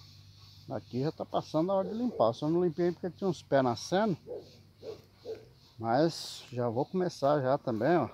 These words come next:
Os pezinhos já tá tudo nascendo. Tá passando a hora já de limpar. Então a gente vai começar já a meter a enxada aí também. E limpar.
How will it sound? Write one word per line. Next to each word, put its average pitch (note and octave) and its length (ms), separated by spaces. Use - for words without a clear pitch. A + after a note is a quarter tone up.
Os - 100
pezinhos A#2 480
já B2+ 80
tá A2+ 160
tudo C#3 200
nascendo. C#3 560
Tá - 120
passando C#3+ 440
a C#3 100
hora D3 220
já C#3 100
de E3 80
limpar. F3+ 420
Então A#2+ 220
a C3+ 60
gente C#3 220
vai C#3 240
começar A2 540
já A2 160
a - 20
meter G#2+ 280
a A#2 40
enxada A2 460
aí G#2+ 40
também. C3 400
E B2 60
limpar. C3+ 460